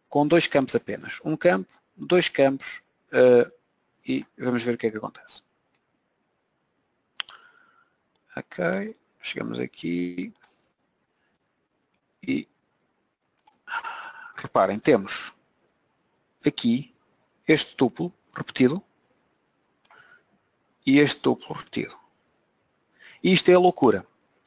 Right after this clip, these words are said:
Ok? Isto tinha acontecido numa, numa, numa, numa tabela de produção, numa base de dados de produção.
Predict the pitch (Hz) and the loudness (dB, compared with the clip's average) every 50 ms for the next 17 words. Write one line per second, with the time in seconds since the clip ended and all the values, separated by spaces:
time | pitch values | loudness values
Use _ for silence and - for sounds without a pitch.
0 | - - - 123 120 123 - - 165 165 - - - 180 165 160 - 170 160 - | -10 -4 0 2 2 2 2 2 0 -2 0 0 2 2 2 4 2 0 0 2
1 | - 117 117 123 131 135 135 135 135 139 139 135 131 127 123 123 139 139 135 135 | 0 2 2 4 4 4 4 4 4 4 4 4 6 4 4 4 4 2 4 4
2 | 131 127 120 120 113 110 110 110 104 104 107 - - 123 135 139 139 131 - - | 4 4 6 4 4 4 4 2 0 -2 -4 -6 -2 0 2 4 4 2 4 2
3 | 135 123 131 131 131 131 135 127 135 143 - - 143 139 - - - - 113 101 | 2 4 6 4 4 4 2 0 -2 -6 -4 -6 -10 -10 -8 -4 0 0 0 0
4 | 101 - _ _ _ _ _ _ _ _ _ _ _ _ _ _ _ _ _ _ | -2 -6 _ _ _ _ _ _ _ _ _ _ _ _ _ _ _ _ _ _
5 | - - - - - - - - - _ _ _ _ - 131 131 120 127 123 120 | -16 -16 -16 -20 -20 -20 -20 -20 -20 _ _ _ _ 0 2 4 4 4 4 4
6 | 127 123 - - - 123 - - - - - - | 2 0 0 -4 -6 -2 -2 0 0 0 -2 -4